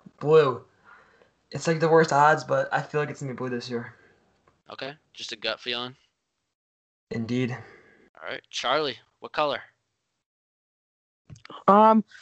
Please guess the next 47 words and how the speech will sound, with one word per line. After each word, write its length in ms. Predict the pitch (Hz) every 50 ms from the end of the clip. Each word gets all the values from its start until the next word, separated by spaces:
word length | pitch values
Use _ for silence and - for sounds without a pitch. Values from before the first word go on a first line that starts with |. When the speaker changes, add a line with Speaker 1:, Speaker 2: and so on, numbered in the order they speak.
| _ _ -
Speaker 3:
I'm 160 | - 233 247
gonna 180 | 233 269 254 262
have 240 | 247 247 240 247 240
to 100 | - 220
take 540 | - - - 214 208 208 208 202 - - _ _ _ _ _ _ _ _ _ _
red 420 | 180 185 170 175 175 180 196 214
just 200 | 202 196 208 -
because 440 | - 220 185 - 214 196 180 170 - _ _ _ _ _ _
both 220 | 180 185 202 214 -
teams 560 | - - 214 202 202 202 208 220 226 220 -
had, 320 | - 202 190 202 185 - 180
you 100 | 190 190
know, 280 | 185 180 175 180 175 - _ _ _ _ _ _ _
the 160 | 160 170 170
red 500 | 165 151 147 156 160 165 170 180 180 180 - _
logos, 400 | 160 160 165 175 175 175 175 170
and 80 | 170 165
I 60 | 170
think 180 | - - 240
it's 120 | 269 - -
got, 220 | - 214 196 185
um, 140 | 180 175 170
pretty 220 | - - 202 185
decent 300 | 180 170 185 - - 160
odds. 200 | 156 160 165 160
I 80 | - 165
don't 100 | 175 180
know 100 | 170 165
if 100 | 165 -
it's 160 | _ _ -
ever 260 | - 160 151 160 151
won, 460 | 143 135 143 143 139 143 160 196 220 - _ _ _ _ _ _ _ _ _ _ -
but 380 | 190 185 175 160 151 139 135 - - - _ _ _ _ _ _ _ _ -
I 120 | 156 165
think, 420 | 151 - _ 175 170 165 160 -
um, 340 | 180 160 151 147 151 151 143 139 -
I 80 | - 170
think 180 | - 202 180
red 260 | 165 156 160 160 165 156
will 120 | 156 156
be 100 | 147 147
poured 320 | 143 - - 151 147 147
on 220 | 147 139 139 139 143
the 80 | 139
winning 200 | 131 139 139 131
coach. 320 | - 139 139 131 - - _ _ - - _ _ - _ _ - _ _ _ _ _ _ _ -
Speaker 2:
Okay. 380 | - - _ _ - 151 165